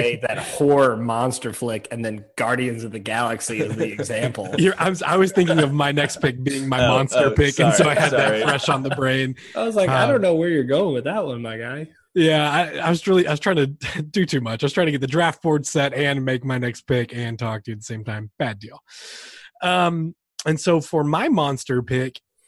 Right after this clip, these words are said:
Speaker 2: and I'm torn on this, but I'm just gonna go ahead and do it. I'm gonna take Predator as my monster.
Speaker 1: Ooh, nice.
Speaker 3: That's a great
Speaker 2: Yeah.
Speaker 3: one.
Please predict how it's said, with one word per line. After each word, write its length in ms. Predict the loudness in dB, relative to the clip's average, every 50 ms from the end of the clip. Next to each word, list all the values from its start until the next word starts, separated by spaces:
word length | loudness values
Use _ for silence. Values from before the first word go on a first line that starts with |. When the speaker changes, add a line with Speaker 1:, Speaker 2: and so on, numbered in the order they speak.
| _ _ -18 -16
Speaker 2:
and 260 | -14 -12 -12 -12 -12 -10
I'm 160 | -10 -12 -10
torn 380 | -10 -8 -6 -4 -2 -2 -2 -4
on 140 | -6 -6 -4
this, 280 | -4 -4 -4 -4 -8
but 160 | -10 -10 -8
I'm 160 | -8 -8 -8 -8
just 120 | -10 -10
gonna 120 | -8 -6
go 60 | -4 -4
ahead 100 | -4 -4
and 80 | -4
do 140 | 0 2 2
it. 100 | 2 2 0 -10
I'm 100 | -8 -6
gonna 100 | -6 -6
take 220 | -4 -6 -6 -4
Predator 500 | -2 -2 2 2 2 2 2 0 0 -2 -4 -8 _ _ -6 -4
as 180 | -2 -2 -2
my 180 | -2 -2 -2 -2
monster. 640 | -2 -4 -4 -4 -2 -2 -4 -4 -6 -10 -12 -10 -8
Speaker 1:
Ooh, 440 | -6 -6 -6 -4 -4 -4 -6 -6
nice. 460 | -10 -10 -10 -10 -10 -10 -12 -14 -16 -16
Speaker 3:
That's 40 |
a 60 | -18 -20
great 300 | _ -18 -14 -10 -10 -8
Speaker 2:
Yeah. 200 | -8 -10 -12 -16
Speaker 3:
one. 200 | -18 -20 -20 -20